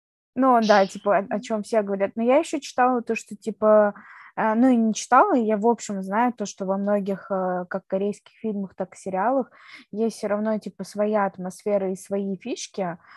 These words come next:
А, ну, типа, как, например, в «Паразитах» это колыбельная, а, которую там детям поют на ночь.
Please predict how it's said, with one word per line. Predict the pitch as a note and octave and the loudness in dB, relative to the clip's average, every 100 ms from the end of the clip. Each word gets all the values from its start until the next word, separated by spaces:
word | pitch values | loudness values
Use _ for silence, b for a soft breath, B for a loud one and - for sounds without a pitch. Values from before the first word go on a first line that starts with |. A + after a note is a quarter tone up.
| A3 F#3+ | -20 -10
А, | - F#3+ F#3 F#3 F#3 F#3 | -4 -2 -2 -2 -2 -2
ну, | G#3+ | -2
типа, | G#3 F#3 F#3 | -4 -8 -6
как, | F#3+ G3 | -6 -6
например, | F3+ G3 G3 | -6 -4 -6
в | F3 - | -6 -4
«Паразитах» | G3 G3 G3+ G3 F3+ | -2 -2 -2 -6 -8
это | F#3 F3+ | -10 -10
колыбельная, | F3+ F3+ F3 G3+ D#4+ E4 B3 A3 G#3+ - | -8 -6 -4 -4 -2 -2 0 -2 -4 -10
а, | G#3+ F#3 F3+ | -10 -8 -8
которую | F3 F#3 F#3+ F#3 F3+ | -10 -6 -4 -4 -6
там | F3+ F3+ | -6 -6
детям | G3 F#3 F3+ | -6 -6 -6
поют | F3+ F3 F3 | -6 -6 -8
на | G#3 D4 | -8 -6
ночь. | G#3+ - - | -8 -10 -20